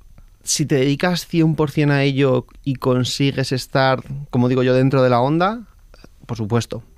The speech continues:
Pero también es que hay muy poca gente que pueda vivir de solo eso. Es como, yo qué sé, como los streamers o como YouTube o como... Al final,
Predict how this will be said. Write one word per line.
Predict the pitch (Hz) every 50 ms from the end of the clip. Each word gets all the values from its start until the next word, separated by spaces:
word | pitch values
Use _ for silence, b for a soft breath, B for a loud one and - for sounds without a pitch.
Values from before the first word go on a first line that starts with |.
| _ - - - -
Pero | 127 117 120
también | 120 113 113 117 123
es | 127 123
que | - 147 139 135 127 117 - - - - - - - - - - - -
hay | 120 123 120
muy | 120 120 120 127 131 123
poca | - 123 - 123 117
gente | 113 123 123 123 123 113
que | - 120 104
pueda | 107 117 117 110
vivir | 110 113 110 110 113 110
de | 110 110 110 113 101 -
solo | - - 147 131 123 107 113
eso. | 127 - - 107 - - - - - - - _ - _ -
Es | -
como, | - - 131 120 117 117 117 113 113 110 107 - 113 117 113 117
yo | 120 113
qué | 110
sé, | - 120 110
como | 107 110 104 107 104 104
los | 98 110
streamers | 110 107 - - 127 127 131 127 117 113 -
o | 117
como | - 113 107 110 107 107 107 104 B B B B B B B
YouTube | 110 110 - - 139 143 139 131 123
o | 120 113
como... | 113 107 113 110 107 107 - - b b b b b b
Al | 117 123
final, | - 135 123 127 131 139 147 165 175